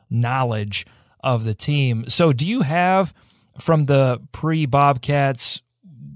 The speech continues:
Hornets era, do you have a team that you associate with more so than, than any other? Like, I, I, for example, associate myself with the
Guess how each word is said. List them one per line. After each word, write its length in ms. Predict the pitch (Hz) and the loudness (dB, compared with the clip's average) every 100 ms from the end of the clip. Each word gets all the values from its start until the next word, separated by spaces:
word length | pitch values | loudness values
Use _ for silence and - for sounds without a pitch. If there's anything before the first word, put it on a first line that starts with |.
| - | -16
Hornets 540 | 143 156 160 147 131 - | -2 2 4 2 -2 -2
era, 320 | 143 143 143 | -2 0 0
do 160 | 120 131 | 0 -2
you 80 | 139 | 0
have 220 | 156 139 | 0 0
a 40 | |
team 600 | 113 - 143 147 147 139 - _ _ - | -2 -4 -2 0 0 -2 -4 _ _ -6
that 140 | 127 | -4
you 200 | 127 135 | 0 0
associate 760 | 123 - 139 123 135 131 131 117 | 2 2 2 2 0 -2 -2 -2
with 340 | 135 131 - | -2 -2 -2
more 540 | 117 127 135 131 131 | 0 2 2 2 2
so 400 | 120 - 131 131 | 0 0 2 0
than, 480 | 120 127 123 120 113 | 0 0 0 0 -2
than 140 | 131 123 | -2 0
any 200 | 123 110 | 0 -2
other? 300 | 117 123 123 - - | -2 -2 -2 -10 -6
Like, 160 | 131 135 | -4 0
I, 320 | 160 160 151 | 2 2 0
I, 340 | 135 156 151 120 - | 0 2 2 -2 -2
for 160 | 156 | 0
example, 520 | 127 127 135 131 127 117 | 2 0 -2 0 -2 0
associate 520 | - 131 - 131 120 | 0 0 0 -4 -4
myself 500 | 123 120 - 131 117 | -4 -2 -2 -2 -2
with 220 | 120 117 | -4 -2
the 300 | 120 117 | -2 -2